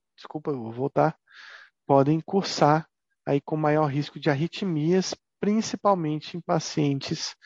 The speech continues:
cardiopatas com uma re-, arritmia pré-estabelecida. Aquela velha novela que a gente tem sobre a questão do glaucoma,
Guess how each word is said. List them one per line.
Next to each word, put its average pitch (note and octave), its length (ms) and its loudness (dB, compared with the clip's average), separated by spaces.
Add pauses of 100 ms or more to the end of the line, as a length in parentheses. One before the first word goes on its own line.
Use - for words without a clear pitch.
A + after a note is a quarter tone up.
(460)
cardiopatas D3+ 840 6
com - 140 -2
uma E3+ 280 6
re-, C3 320 0 (100)
arritmia D#3 640 2
pré-estabelecida. D3+ 1040 -2 (1080)
Aquela F#3+ 420 8
velha F#3+ 460 8
novela F#3+ 580 8
que F#3 120 2
a E3 60 6
gente D#3 300 0
tem E3 380 0
sobre E3+ 720 2
a D3 80 2
questão D3 440 -2
do D3 100 -4
glaucoma, F3+ 720 2